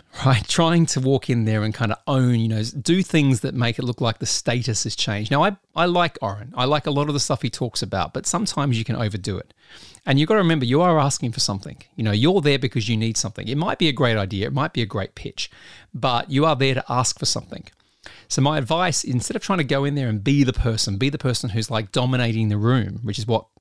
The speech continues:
frame control ultimately is, be confident, but be humble.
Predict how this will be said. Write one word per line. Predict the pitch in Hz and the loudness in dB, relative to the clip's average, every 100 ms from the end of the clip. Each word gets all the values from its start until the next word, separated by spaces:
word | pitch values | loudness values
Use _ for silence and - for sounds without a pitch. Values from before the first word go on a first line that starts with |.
| _ | _
frame | - 123 113 | -4 -2 0
control | 117 - 107 | -2 -2 -2
ultimately | 120 107 117 107 104 156 | -2 -6 -8 -6 -2 -2
is, | 110 - - - - - - _ | -2 -4 -8 -20 -20 -20 -20 _
be | 156 | -2
confident, | - 151 - 180 277 _ _ _ _ _ _ _ _ - - 104 | 2 0 2 -2 -2 _ _ _ _ _ _ _ _ -12 -10 -2
but | 139 | 2
be | 143 | 4
humble. | 107 117 107 98 | 4 2 0 -4